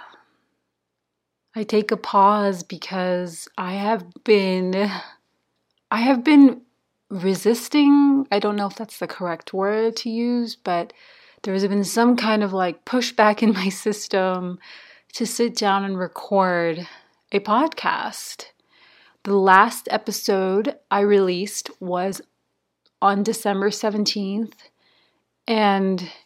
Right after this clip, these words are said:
it's a brand new year. Almost an entire month has gone by, and I've been feeling a mix of emotions,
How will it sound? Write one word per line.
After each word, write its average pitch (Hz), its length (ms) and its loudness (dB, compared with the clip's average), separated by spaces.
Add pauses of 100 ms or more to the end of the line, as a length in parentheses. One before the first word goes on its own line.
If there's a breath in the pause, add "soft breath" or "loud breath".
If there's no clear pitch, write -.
(140)
it's - 160 2
a 208 80 8
brand 196 400 4
new 240 100 4
year. 202 480 2 (140)
Almost 185 400 -4
an 208 80 -2
entire 190 420 -2
month 180 300 -4
has 180 200 -10
gone 175 360 -2
by, 160 640 -4 (680 loud breath)
and 196 140 -2
I've 202 200 4
been 196 200 0
feeling 208 360 0
a 202 60 -2
mix 202 500 -2
of 214 140 -2
emotions, 185 1040 -2